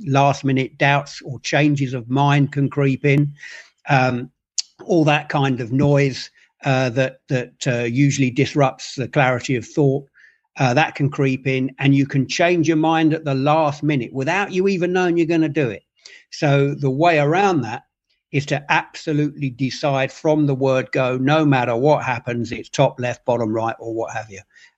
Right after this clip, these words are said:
Um, from a psychological point of view, that's the best way of winning a penalty shootout, to be absolutely confident, to be absolutely certain.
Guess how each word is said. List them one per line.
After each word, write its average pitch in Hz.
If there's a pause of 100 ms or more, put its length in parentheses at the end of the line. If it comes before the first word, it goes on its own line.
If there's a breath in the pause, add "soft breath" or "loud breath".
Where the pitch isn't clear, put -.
(120)
Um, 120 (100)
from 131
a 120
psychological 131
point 113
of 107
view, 110 (420 soft breath)
that's 135
the 135
best 117
way 120
of 113
winning 113
a 104
penalty 120
shootout, 110
to -
be 127
absolutely 139
confident, 117
to -
be 120
absolutely 117
certain. 113